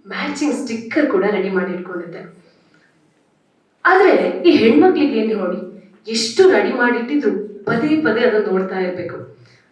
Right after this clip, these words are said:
ಅದೇ ರೀತಿ ನಾಳೆ ಕಾಲೇಜ್ ಡೇ ಅಲ್ಲ, ಕೊನೆಯ ಬಾರಿ ಇವತ್ತು ಎಲ್ಲ ರೆಡಿ ಇದೆಯಾ ಅಂತ ನೋಡ್ಕೊಂಡ್ ಬಿಡ್ತೇನೆ ಅಂತ ರೂಮಿಗೆ ಬಂದೆ. ಸೀರೆ ಇದೆ, ಬ್ಲೌಸ್ ಇದೆ, ಸರ ಇದೆ, ಕಿವಿಯೋಲೆ ಇದೆ, ಎಲ್ಲ ರೆಡಿ ಇದೆ. ಸೀರೆಗೆ ಮ್ಯಾಚಿಂಗ್ ಅಂತ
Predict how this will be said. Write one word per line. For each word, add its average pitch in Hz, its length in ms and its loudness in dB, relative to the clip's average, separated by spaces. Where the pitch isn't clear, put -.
ಅದೇ 220 240 4
ರೀತಿ 294 480 2
ನಾಳೆ - 280 0
ಕಾಲೇಜ್ 208 560 0
ಡೇ 185 60 -6
ಅಲ್ಲ, 175 140 -8
ಕೊನೆಯ 349 420 6
ಬಾರಿ 294 280 0
ಇವತ್ತು 269 440 -4
ಎಲ್ಲ 220 260 -2
ರೆಡಿ 196 180 -4
ಇದೆಯಾ 214 340 0
ಅಂತ 190 220 -4
ನೋಡ್ಕೊಂಡ್ 294 440 2
ಬಿಡ್ತೇನೆ 208 380 -4
ಅಂತ - 180 -10
ರೂಮಿಗೆ 196 340 0
ಬಂದೆ. 175 600 -12
ಸೀರೆ 214 380 2
ಇದೆ, - 580 -4
ಬ್ಲೌಸ್ 214 480 2
ಇದೆ, 180 440 -6
ಸರ 233 360 2
ಇದೆ, 196 640 -2
ಕಿವಿಯೋಲೆ 311 500 4
ಇದೆ, 190 580 -6
ಎಲ್ಲ 226 260 -6
ರೆಡಿ 185 220 -4
ಇದೆ. 175 420 -12
ಸೀರೆಗೆ 381 520 4
ಮ್ಯಾಚಿಂಗ್ 294 560 2
ಅಂತ 254 160 0